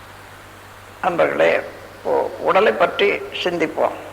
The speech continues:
உடல் என்பது ஒரு பருப்பொருள், பல்லாயிரக்கணக்கான எலிமெண்ட்ஸ்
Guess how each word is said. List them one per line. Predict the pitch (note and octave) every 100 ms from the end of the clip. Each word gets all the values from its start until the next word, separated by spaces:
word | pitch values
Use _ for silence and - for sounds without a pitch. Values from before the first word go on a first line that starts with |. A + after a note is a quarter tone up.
| - - - - - - - - -
உடல் | F3+ B3+ C#4+ A#3+
என்பது | F#3 - F3 F#3 F3+ - - - - - - - - - - - -
ஒரு | C3+ -
பருப்பொருள், | - D#3+ A3+ - - - - - - - - - - - - - - - - - - -
பல்லாயிரக்கணக்கான | D#3+ F#3+ F#3+ G3+ A3+ G#3+ G3 D3 - - - - F3 E3+ - F3 F3 F3+ E3 - - - - - - - - - -
எலிமெண்ட்ஸ் | E3 F#3+ F#3 C3+ -